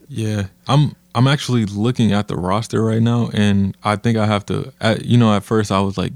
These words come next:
"You guys should definitely just give Utah whatever they want for Donovan Mitchell." But I'm looking at the roster. This is not a bad roster at all.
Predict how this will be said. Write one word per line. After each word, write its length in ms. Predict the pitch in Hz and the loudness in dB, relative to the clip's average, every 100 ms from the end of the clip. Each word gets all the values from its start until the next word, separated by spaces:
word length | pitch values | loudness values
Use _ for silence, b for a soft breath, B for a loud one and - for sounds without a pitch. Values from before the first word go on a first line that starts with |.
| 147 | -8
"You 100 | - | -6
guys 240 | 104 87 87 | -2 -2 -4
should 140 | 98 | -4
definitely 260 | 95 98 98 | -4 -2 -2
just 220 | 98 - - 135 120 | -4 -10 -14 -16 -2
give 420 | 110 98 95 - B B B B - | 0 2 0 -6 B B B B -4
Utah 380 | 104 95 98 | -2 0 0
whatever 320 | 92 92 107 107 | 0 2 4 4
they 100 | 104 | 4
want 220 | 98 98 | 2 0
for 80 | 98 | -2
Donovan 380 | 104 98 98 | -2 0 0
Mitchell." 260 | 98 - - | 0 -4 -8
But 240 | 110 107 - | -4 -2 2
I'm 120 | 131 | 2
looking 180 | 175 185 | 4 2
at 100 | 147 | 2
the 80 | |
roster. 520 | 123 139 135 - 110 101 b b b b _ - - _ | 0 0 -2 -2 -6 -6 b b b b _ -20 -20 _
This 200 | - 131 | -8 -6
is 160 | 156 117 | -4 0
not 300 | 107 107 117 | 2 2 0
a 80 | 113 | -2
bad 320 | 101 110 117 | -4 -4 -4
roster 480 | 113 120 - - - _ _ | -4 -4 -6 -12 -14 _ _
at 140 | 101 110 | -4 -2
all. 260 | 113 101 | -2 -4